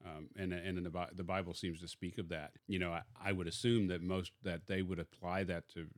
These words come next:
to the time before A D seventy, you know, in terms of that there was this transition period after the cross, you know, up to A D seventy, where the church began to really be fully operational, if you will. But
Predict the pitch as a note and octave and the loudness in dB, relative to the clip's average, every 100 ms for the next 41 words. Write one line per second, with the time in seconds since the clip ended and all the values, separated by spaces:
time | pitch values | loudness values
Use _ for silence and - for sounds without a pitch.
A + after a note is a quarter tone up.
0 | - G2+ E2+ E2 F#2 F2 E2 - F2 E2+ | -8 -4 -4 -2 -2 0 -2 -4 -2 0
1 | E2 E2 G#2 F#2+ F2+ D#2+ E2+ G#2 F2 E2+ | -2 0 2 4 2 -2 -2 -2 -2 -2
2 | E2+ E2 - F2+ F2 E2 D#2+ - _ - | -2 -4 -2 0 0 -4 -6 -14 _ -8
3 | F#2 D#2+ - - _ _ G#2 F#2 F2 E2 | -4 -4 -6 -18 _ _ -4 -2 -2 -2
4 | E2+ - F#2 E2 F#2 - F#2+ - F2+ F2+ | -6 -2 -2 0 -2 -2 -2 -2 0 0
5 | E2+ E2+ F2 E2+ E2+ - F#2 E2+ F2 F2+ | -2 -2 -4 -6 -6 -2 0 0 -2 -6
6 | - _ _ F#2 E2+ D#2 E2 _ - F2+ | -12 _ _ -8 -6 -8 -12 _ -6 -6
7 | E2 - F#2 F2 F2 E2+ - F2+ E2+ E2 | -6 -8 -4 -2 -2 -4 -2 -2 -2 -4
8 | E2 E2 F2 F2 E2+ C#2+ _ - E2 G2+ | -6 -6 -4 -4 -4 -8 _ -12 -4 -2
9 | F2+ - - F2+ - F2+ E2+ D#2+ - - | -2 -4 -10 -8 -4 -2 -2 -6 -10 -10
10 | F2 F2 F2+ E2 E2+ F#2 E2 F2 - - | -4 -2 -2 -2 -4 -6 -4 -6 -14 -6
11 | F2+ F2+ E2 E2+ - _ G2 F#2 - F2 | -2 -2 -2 -4 -12 _ 0 0 0 0
12 | F2+ - F2 F2 F#2 E2+ E2+ E2+ - _ | 0 0 -2 -2 -2 0 -2 -4 -10 _
13 | G#2 G#2 G2+ F2 | 2 6 4 2